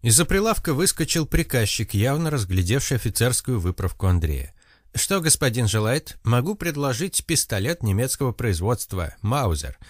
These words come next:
Великолепный дальний бой на охоту или в экспедицию в самый раз». Андрей интереса к Маузеру не проявил, имея такой же казённый.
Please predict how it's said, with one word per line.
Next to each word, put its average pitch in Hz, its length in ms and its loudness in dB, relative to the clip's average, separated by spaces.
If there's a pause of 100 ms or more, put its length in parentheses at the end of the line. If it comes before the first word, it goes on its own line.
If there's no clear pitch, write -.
(160)
Великолепный 151 680 0
дальний 117 380 0
бой 95 220 2
на 98 180 2
охоту 196 420 -2
или 120 300 -2
в 107 120 -2
экспедицию 110 680 -4
в - 40 -2
самый 117 420 0
раз». 82 320 -4 (300)
Андрей 101 320 2
интереса 120 460 0
к - 80 -16
Маузеру 107 420 0
не 104 120 2
проявил, 98 640 -2 (240)
имея 98 300 2
такой 98 300 -2
же 82 140 -2
казённый. 80 520 -2